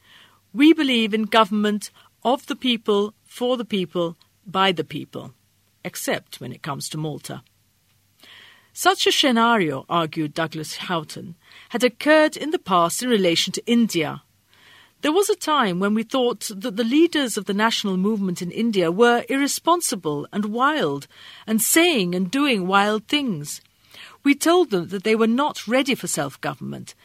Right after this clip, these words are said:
and that they would be exposed to all the dangers of predatory powers who might wish to invade their territories. There was always reasons for not giving them what they wanted."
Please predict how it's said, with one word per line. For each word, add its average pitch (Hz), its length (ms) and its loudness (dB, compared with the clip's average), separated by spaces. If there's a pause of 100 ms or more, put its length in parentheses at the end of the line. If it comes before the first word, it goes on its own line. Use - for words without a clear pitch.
(240)
and 202 160 0
that 202 160 2
they 214 160 4
would 196 220 -2
be 202 80 -2
exposed 240 640 0
to 226 100 -8
all 269 260 -4
the 285 100 -4
dangers 208 640 0
of 190 160 -10
predatory 240 560 -2
powers 170 640 -2 (220)
who 240 120 -2
might 226 340 0
wish 262 260 0
to 190 100 -4
invade 180 380 0
their 156 120 -2
territories. 180 720 -2 (1000)
There 277 120 0
was 269 220 0
always 277 520 2
reasons 180 560 0
for 208 120 -2
not 196 340 0
giving 185 320 0
them 147 160 -8
what 156 200 -8
they 180 120 0
wanted." 196 580 -4